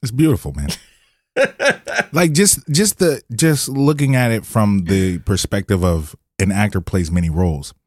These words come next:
Speaker 1: He had many different characters. He wasn't always just Doom.
Speaker 2: Yeah,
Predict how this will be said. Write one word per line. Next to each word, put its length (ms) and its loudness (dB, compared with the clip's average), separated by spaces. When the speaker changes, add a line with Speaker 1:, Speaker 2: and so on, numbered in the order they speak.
Speaker 1:
He 140 0
had 300 0
many 380 2
different 420 0
characters. 680 -2
He 80 4
wasn't 380 4
always 480 2
just 340 -2
Doom. 440 2
Speaker 2:
Yeah, 360 0